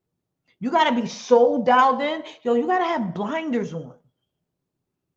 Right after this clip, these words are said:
Blinders. Like, you can't, you can't let anything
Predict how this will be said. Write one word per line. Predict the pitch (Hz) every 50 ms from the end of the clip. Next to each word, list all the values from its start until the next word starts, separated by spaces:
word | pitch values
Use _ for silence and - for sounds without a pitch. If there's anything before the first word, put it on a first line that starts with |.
| _ _ _ _ _ _ _ _ _ _ _ _ _ _ _ _ _ _ _ _ _ _ _ _ _ _ _ _ _ _ _ _ _ _ _ - - - -
Blinders. | - 277 294 349 359 359 349 302 233 180 175 - - 170 - - - _ _ _ _ _ _ _ _ _ _ _ _ _ _ _ _ _ _ _ _ _ _
Like, | - 208 214 165 196
you | 294 320
can't, | - - 302 381 370 349 311 254 - - - - _ _ _ _ _
you | 196 262 311
can't | - - 349 392 359 302 254 262
let | 254 240 202 - - - - -
anything | 285 349 381 392 392 392 381 370 349 - - - 311 302 254 214 185 147 143 131 - -